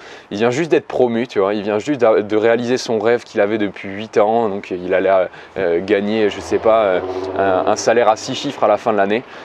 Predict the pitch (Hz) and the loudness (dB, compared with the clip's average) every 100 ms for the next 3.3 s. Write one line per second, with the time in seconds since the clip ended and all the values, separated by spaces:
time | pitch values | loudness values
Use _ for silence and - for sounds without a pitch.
0 | - - - 107 120 139 151 139 - 117 | -20 -20 -4 0 2 2 0 -2 -6 -6
1 | 110 - 117 107 104 135 131 120 107 98 | -6 -2 -2 2 2 2 0 0 2 2
2 | 110 110 - - - 101 - 113 104 - | 4 2 0 -12 -10 -10 -4 -2 0 0
3 | 98 95 104 | 0 0 0